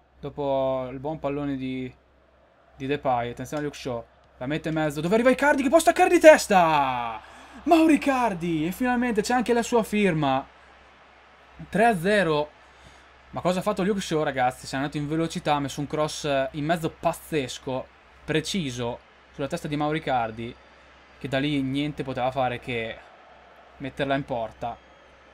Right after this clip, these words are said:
Veramente un cross precisissimo e Mauro Icardi da lì non perdona. Attenzione a Mahrez, che dà una gran palla per Memphis Depay.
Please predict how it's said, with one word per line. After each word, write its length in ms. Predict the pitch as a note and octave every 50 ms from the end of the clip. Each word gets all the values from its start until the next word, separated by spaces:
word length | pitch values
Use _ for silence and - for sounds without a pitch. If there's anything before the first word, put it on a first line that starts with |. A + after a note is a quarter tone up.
| - - - - - - - - -
Veramente 280 | C3+ B2+ C#3+ E3 F3
un 60 | E3
cross 200 | - D#3+ E3+ E3
precisissimo 880 | - - D#3 D#3+ D#3 - G3 G3+ F3+ C#3+ A#2 - - - - A#2+ A#2+ B2
e 20 | A#2+
Mauro 200 | A#2+ B2 B2+ C3
Icardi 300 | B2 - C3+ C3 C3 B2
da 80 | A#2+
lì 100 | A#2 C3+
non 240 | C3+ C#3 C3+ B2+ B2+
perdona. 640 | - D3 C#3+ D3 C3 C3 B2 A2+ A2 A2 A2 G#2+ - - _ _ _ _ - _ _ _ - C4+ _ _ _ _ _ _ _ _ _ _ _ _ _ _ _ _ _ _ _ _ _
Attenzione 400 | - - A2+ G#2 - - D3+ E3
a 40 | E3
Mahrez, 360 | D#3 C#3+ C#3 C3+ B2+ - - - _ _ - - _ _ _ _ _ _
che 120 | - - C#3
dà 80 | D3+
una 120 | E3 E3+ D#3+
gran 160 | E3 E3 D#3
palla 160 | F#3 F#3 F#3
per 140 | D#3 F3+ F3
Memphis 320 | F#3 F#3+ F3+ - F#3+ -
Depay. 420 | F#3 E3+ - D3+ B2+ B2 B2 A#2